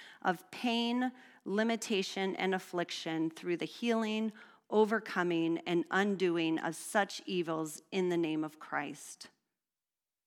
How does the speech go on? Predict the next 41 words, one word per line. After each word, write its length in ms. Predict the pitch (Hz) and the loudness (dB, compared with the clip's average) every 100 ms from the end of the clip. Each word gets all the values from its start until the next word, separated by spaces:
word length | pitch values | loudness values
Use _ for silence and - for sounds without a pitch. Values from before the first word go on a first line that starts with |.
| _ - - - - | _ -16 -16 -20 -8
And 140 | 175 | -6
Second 340 | - 180 196 - | -4 -4 -4 -8
Corinthians 580 | 185 170 170 165 160 - | -4 -4 -2 -2 -2 -4
twelve 400 | - 151 147 - | 0 0 0 -6
puts 260 | 170 - | -8 -8
it 140 | 160 - | -10 -8
this 260 | 151 - | -8 -6
way. 240 | 156 143 147 | -4 -4 -6
"Three 200 | - 202 | -6 -4
times 420 | 175 185 170 165 | -4 -2 -2 -2
I 60 | 165 | -6
pleaded 440 | - - 170 165 | -8 -6 -4 -4
with 160 | 170 - | -6 -6
the 100 | 165 | -6
Lord 240 | 160 160 | -4 -4
about 320 | 156 151 151 - | -4 -4 -4 -4
this, 220 | 156 - - | -10 -8 -6
that 120 | 165 | -6
it 160 | - | -6
should 220 | - 165 156 | -8 -10 -6
leave 320 | 160 156 - | -6 -6 -6
me. 200 | 147 147 | -6 -4
But 160 | 180 175 | -2 -2
he 80 | |
said 320 | 175 - 185 - | -2 -2 -4 -4
to 100 | 185 | -4
me, 380 | 170 170 165 - - - _ - | -2 -2 -2 -6 -20 -20 _ -8
'My 120 | 175 | -8
grace 680 | - 175 165 147 - - - - | -4 -2 0 -2 -8 -18 -16 -14
is 80 | |
sufficient 680 | - - - - - 151 151 | -12 -14 -12 -10 -8 -8 -10
for 180 | - - | -12 -8
you, 360 | 147 151 135 147 _ _ _ _ _ - - _ | -6 -4 -6 -10 _ _ _ _ _ -20 -20 _
for 120 | 220 | 2
my 140 | 202 190 | 2 2
power 440 | - 196 202 196 | 2 4 6 6
is 180 | 202 196 | 2 0
made 320 | 202 190 190 | -2 -2 -4
perfect 540 | - 185 - 170 - | -6 -6 -4 -8 -4
in 180 | 180 165 | -2 0
weakness. 800 | 170 165 - - - - - | 0 -2 -4 -8 -8 -10 -16